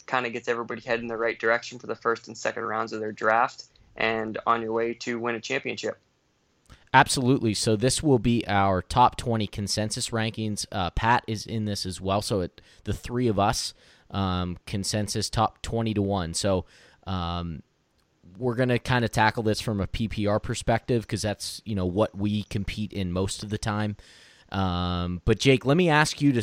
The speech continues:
Speaker 2: to start off the show before we do get into the, the, uh, top twenty here. How have you been kinda doing? I know you've had your auction draft, uh, which you just completed over the weekend. I know you've been doing a ton of mock drafts.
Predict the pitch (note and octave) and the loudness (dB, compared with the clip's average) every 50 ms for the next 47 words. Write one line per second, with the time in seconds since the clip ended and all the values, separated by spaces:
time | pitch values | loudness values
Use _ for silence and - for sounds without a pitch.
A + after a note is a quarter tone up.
0 | - - - - A2+ - - - A#2 A#2+ B2 A#2+ - - F#2 - - B2 A#2 A2+ | -2 -4 -6 -6 -4 -2 2 4 4 6 4 2 0 -2 -4 2 4 6 6 6
1 | F#2 - - - A#2 B2 C3 C3+ B2+ A2+ B2 C3 B2+ B2 B2+ A#2+ A#2+ A#2 A2+ A2+ | 4 2 0 0 2 2 2 2 2 4 2 2 4 2 2 2 2 0 0 -2
2 | G2+ G#2+ G#2+ G#2+ G#2 - - _ - - - - - _ - _ _ _ - - | 0 0 0 0 0 -2 -4 _ -20 -20 -20 -20 -20 _ -20 _ _ _ 0 4
3 | A2 G#2+ G2+ F#2 E2 - _ _ _ _ _ _ - C2 - - - _ - A2+ | 6 6 6 6 4 -2 _ _ _ _ _ _ -12 -12 -12 -12 -8 _ 2 2
4 | A2+ - - - - B2+ A#2+ B2 A#2+ A2+ G2 G#2 G2+ G2 F#2+ F2+ - - - _ | 2 2 0 0 0 2 2 2 0 0 0 2 4 4 2 2 -2 -8 -16 _
5 | _ _ _ _ _ _ - G#2 A2 B2 B2 C3 C3+ C3+ C3 C3 - - B2+ B2 | _ _ _ _ _ _ -4 4 8 10 10 10 10 10 10 8 6 4 0 -2
6 | A#2 A#2+ C3 C#3 C3 C3 B2+ B2 A#2+ A#2+ - A#2+ A#2+ A#2 A2 G#2 A#2 A#2 A#2+ A#2+ | 0 2 2 4 4 4 2 0 0 -2 0 0 0 0 2 2 2 2 2 2
7 | E2+ F#2+ A2 A2+ A#2 A#2 A#2 A#2 A2 A#2 A2+ A2+ A2+ G#2+ F#2+ - - G#2 G#2 G#2 | 2 2 2 4 4 4 4 4 4 4 4 4 4 2 0 -4 -4 0 2 4
8 | G#2 A2 A2+ - - - A#2 G#2 A2 G#2+ G#2+ A2 G#2+ - - - - F2+ G2+ F#2+ | 4 4 2 2 -2 -4 -2 2 4 6 6 6 4 2 -2 -6 -4 -2 0 0
9 | F#2+ G2 - - F#2 F2+ G#2+ G#2+ - - A#2 F#2 A2+ A2+ A2+ A2 A2 G#2+ A2+ A2 | 0 -2 -2 -4 -6 -4 -4 -4 -4 -6 -8 -4 -4 -2 -2 0 2 2 2 2
10 | G#2+ G#2+ G#2+ G2+ G#2 G#2 - A2+ G#2+ G#2 G2 F#2+ F#2 F#2 F#2 G2+ G#2+ G#2 - A2+ | 2 0 2 0 0 0 0 0 0 0 0 0 0 2 2 2 2 0 0 0
11 | G#2 G2+ G2+ G#2 G2 F#2+ F2+ - A2+ G#2+ G2+ F2 F#2+ G#2+ A2 A2+ A#2 - - - | 0 2 2 2 0 -2 -2 -2 -2 -2 -2 -2 0 2 2 2 0 -2 -2 0
12 | F#2 F2+ F#2 F#2 G#2+ - - | 0 2 2 0 -2 -4 -8